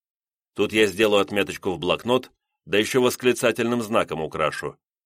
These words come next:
Но больше всего ущерба, конечно, приносили хищения,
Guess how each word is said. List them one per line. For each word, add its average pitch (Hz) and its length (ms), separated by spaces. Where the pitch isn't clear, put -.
Но 76 140
больше 127 380
всего 92 240
ущерба, 78 460
конечно, 76 600
приносили 107 560
хищения, 123 800